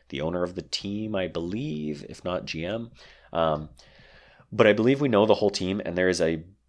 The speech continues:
big core coming from the Paris Eternal, um, but even from that, there's an even more of a core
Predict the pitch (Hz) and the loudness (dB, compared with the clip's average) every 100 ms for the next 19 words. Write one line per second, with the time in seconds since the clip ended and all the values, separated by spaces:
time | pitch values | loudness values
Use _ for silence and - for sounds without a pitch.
0 | - 147 101 - - 101 90 - 92 87 | 2 2 2 -4 4 6 4 2 -4 -4
1 | - 82 78 78 78 - 127 127 123 120 | -6 -4 0 0 0 -2 2 4 4 2
2 | - 82 78 80 76 - 82 80 - - | 0 0 2 0 -4 -4 2 2 0 -8
3 | 87 87 78 - 78 92 107 - 82 76 | -6 -6 -6 -4 -4 -4 -4 -2 -4 -4
4 | 76 78 87 82 76 71 78 110 156 147 | -8 -8 -8 -8 -8 -10 -4 0 4 6
5 | 120 87 87 - 87 82 | 6 4 0 0 4 4